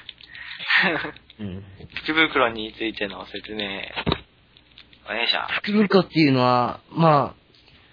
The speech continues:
Speaker 1: あ、アラリオが出した本当チートパーツで、公式チートパーツで、
Speaker 2: <laughs>
Speaker 1: うん。
Speaker 2: ポイントが異常に高いんだよね。
Speaker 1: うん、そう。あの、ドッキングっていうその、何、パーツの、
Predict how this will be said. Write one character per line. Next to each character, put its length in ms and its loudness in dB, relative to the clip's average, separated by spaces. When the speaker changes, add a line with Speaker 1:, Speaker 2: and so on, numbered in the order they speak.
Speaker 1:
あ、 80 2
ア 40 4
ラ 120 6
リ 140 8
オ 80 8
が 120 6
出 120 4
し 120 -6
た 120 2
本 160 0
当 100 -2
チ 220 -2
ー 20 0
ト 100 2
パ 160 6
ー 160 -6
ツ 60 -14
で、 360 -4
公 140 -2
式 260 -2
チ 180 -8
ー 20 -4
ト 100 2
パ 160 6
ー 40 2
ツ 180 -12
で、 340 -6
Speaker 2:
<laughs> 380 -20
Speaker 1:
う 40 -6
ん。 240 -8
Speaker 2:
ポ 80 -12
イ 60 -10
ン 20 -16
ト 100 -4
が 120 6
異 80 0
常 120 0
に 80 -12
高 220 2
い 40 -10
ん 20 -14
だ 100 -8
よ 60 -10
ね。 80 -14
Speaker 1:
う 40 -6
ん、 180 -4
そ 320 -10
う。 500 -20
あ 40 -4
の、 60 -4
ド 120 -2
ッ 100 -8
キ 140 -2
ン 60 -4
グ 100 2
っ 40 0
て 140 -4
い 60 2
う 40 -2
そ 120 -4
の、 380 -2
何、 220 -2
パ 180 4
ー 60 4
ツ 100 -6
の、 120 -2